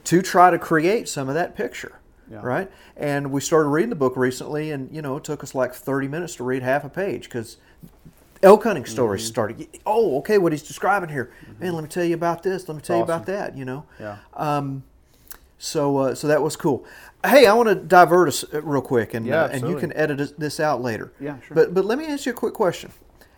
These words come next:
Speaker 1: As we were talking about that,
Speaker 2: Mm-hmm.
Speaker 1: I'm not trying to put you on the spot here, uh, but as we were talking about that, I saw w-, emotion welling up in your eyes a couple of times, I believe.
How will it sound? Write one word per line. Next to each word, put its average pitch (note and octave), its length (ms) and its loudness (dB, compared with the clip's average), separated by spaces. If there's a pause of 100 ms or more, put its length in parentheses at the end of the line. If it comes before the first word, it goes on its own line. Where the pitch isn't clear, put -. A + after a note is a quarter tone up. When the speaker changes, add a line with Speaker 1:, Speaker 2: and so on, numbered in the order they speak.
(140)
Speaker 1:
As D4 300 -2
we C4 180 -2
were A3+ 140 -4
talking E3 380 0
about G2+ 320 -6
that, - 320 -12 (340)
Speaker 2:
Mm-hmm. A2+ 140 -12
Speaker 1:
I'm C#3 60 -6
not F3 120 0
trying G#3 200 0
to G3 40 -8
put G3 200 2
you F#3+ 80 -4
on F3+ 60 -4
the F3 40 -12
spot C#3+ 300 -4
here, B2 200 -12 (480)
uh, C#3+ 220 0
but D#3 160 -4
as B3+ 220 -4
we F#4+ 80 -2
were F4 80 -2
talking A#3 360 -2
about G#2 300 -4
that, - 300 -10 (120)
I D3 220 -2
saw B3+ 280 -2
w-, A#3 220 -4
emotion F3 560 -8
welling G2 340 -6
up G2 160 -14
in G2+ 60 -14
your F#2+ 220 -10
eyes - 240 -12
a - 20 -20
couple - 300 -16
of - 80 -18
times, - 400 -20 (560)
I A2 60 -10
believe. - 440 -14